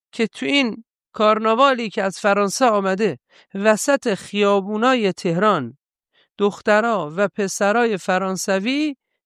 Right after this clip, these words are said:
برهنهٔ کامل شدند و دارن راه می‌رند. ببینید وضعیت این شکلی بوده، معنویت کجا بود؟ اشرف یک مصاحبه‌ای داره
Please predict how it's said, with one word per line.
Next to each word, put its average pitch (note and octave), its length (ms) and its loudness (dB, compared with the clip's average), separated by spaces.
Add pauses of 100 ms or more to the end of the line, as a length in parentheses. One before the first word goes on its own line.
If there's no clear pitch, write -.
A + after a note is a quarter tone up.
برهنهٔ G#3 640 -2
کامل A#3 460 4
شدند C#3 460 -4
و D3+ 100 -6
دارن C#3 260 -4
راه B2 180 -6
می‌رند. G#2 400 -14 (2250)
ببینید F#3+ 380 -8
وضعیت C#3+ 560 -12
این - 120 -16
شکلی - 460 -12
بوده، C#3 380 -12
معنویت A#3 800 -8
کجا B3+ 280 -4
بود؟ F#3+ 320 -10 (2500)
اشرف B3+ 540 0
یک C4 160 -4
مصاحبه‌ای A3+ 680 -2
داره C#4+ 400 0